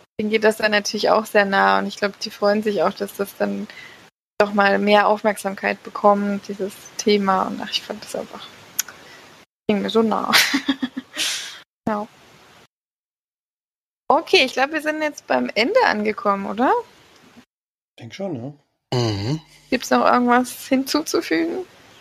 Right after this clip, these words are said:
Speaker 3: Wir haben noch eine Auslosung für unser Gewinnspiel. Das ist ja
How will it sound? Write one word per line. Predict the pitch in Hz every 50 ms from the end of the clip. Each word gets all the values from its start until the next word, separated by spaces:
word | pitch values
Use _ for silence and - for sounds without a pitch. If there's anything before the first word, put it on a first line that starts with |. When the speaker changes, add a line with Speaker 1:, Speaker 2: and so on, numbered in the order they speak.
| - - - - _ _ _ _ _ _ _ -
Speaker 3:
Wir | 123 107 113 113
haben | 110 107
noch | 113 113 107 95
eine | 90 113
Auslosung | 110 113 139 160 - 127 127 123 131 127 143 143 165 175 156 139 _ _ _ _ _ _ _ _ _ _ _ _ _ _ _ _ _ _ _ _ _ _ _ _ _ _ _ - - - - - - - - -
für | - -
unser | 110 120 117 - 123 110
Gewinnspiel. | 110 110 110 135 156 147 - - - - 123 120 123 127 135 151 156 147 - _ _ _ _ _ _ _ -
Das | - 113 -
ist | 127 123 - -
ja | - 120 113 110 110 104